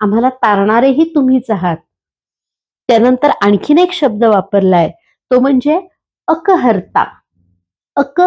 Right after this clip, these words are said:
म्हणजे दुःख, जे सुख नाही ते म्हणजे दुःख, आणि हे दुःख हरण करणारे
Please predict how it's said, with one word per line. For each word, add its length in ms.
म्हणजे 260
दुःख, 460
जे 260
सुख 420
नाही 360
ते 560
म्हणजे 260
दुःख, 420
आणि 540
हे 80
दुःख 440
हरण 280
करणारे 560